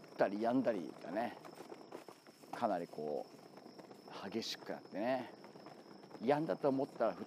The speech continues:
たし、降ったと思ったら止んだしみたいなね、いうのを繰り返しまして、まあでも、結局、試合始まる、まあ時間で言うと五時半過ぎとか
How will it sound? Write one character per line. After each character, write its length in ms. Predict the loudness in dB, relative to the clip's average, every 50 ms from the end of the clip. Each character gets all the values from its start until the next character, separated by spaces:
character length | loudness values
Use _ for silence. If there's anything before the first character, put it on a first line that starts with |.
| -2 -2
た 80 | -2
し、 340 | 0 2 6 6 6 6 4 2 -4 -14 -16 -16 -16 -16 -16 -18 -18 -18 -18 -16 -16 -14 -16 -16 -16 -16 -16 -16 -18 -20 -20 -18 -4 0 2
降 60 | 2
っ 20 | 2 2 2 6
た 120 | 6 6 8
と 140 | 8 6
思 180 | 4 4 4 2
っ 40 | 0 2 4
た 100 | 6 6
ら 60 | 6
止 100 | 6 4
ん 60 | 2 2
だ 60 | 0
し 100 | -2 -4
み 60 | -4
た 100 | -4 -6
い 40 | -8
な 60 | -8 -10
ね、 160 | -10 -12 -12 -14 -14 -14 -14 -14 -14 -14 -14 -14 -14 -14 -14 -12 -12 -8 -2
い 120 | 2 4 6
う 120 | 6 6
の 80 | 4 2
を 180 | 0 -2 -2 -4 -6 -10 -8 -4 0
繰 60 | 0
り 100 | 2 4
返 180 | 6 6 6
し 140 | 6 4 2
ま 100 | 0 0
し 80 | 0 0
て、 300 | 0 2 2 2 0 2 4
ま 100 | 4 6
あ 40 |
で 100 | 6 8
も、 240 | 8 8 8 6 6 2 -4 -12 -14 -12 -4 0
結 240 | 0 0 0 0
局、 220 | -4 -4 -2 0 2 2 2 2 0 0 -2 -4 -6 -10 -12 -14 -14 -14 -14 -14 -14 -14 -14 -14 -14 -14 -14 -14 -14 -14 -12 -10
試 240 | -4 2 4 6
合 60 | 8 8 6 6 4 2 2 0 0 -2 -2 -2 -2 -2 -4 -6 -8 -10 -12 -14 -14 -14 -14 -14 -12 -12 -14 -12 -2 0
始 220 | 0 2 2 4
ま 160 | 6 8 8
る、 120 | 8 6 4 0 -4 -12 -14 -14 -12 -12 -12 -12 -12 -12 -14 -14 -14 -14 -14 -14 -14 -12 -6 0 4
ま 120 | 6 6
あ 40 | 6
時 140 | 6 2 0
間 160 | 4 4 6 6
で 80 | 4
言 100 | 2 2
う 40 | 4
と 80 | 4 4
五 60 | 4
時 160 | 4 4 2
半 340 | 0 0 0 0 0 0 0
過 100 | 0 2
ぎ 120 | 2 4
と 80 | 4 2
か 260 | 0 -4 -6 -6 -6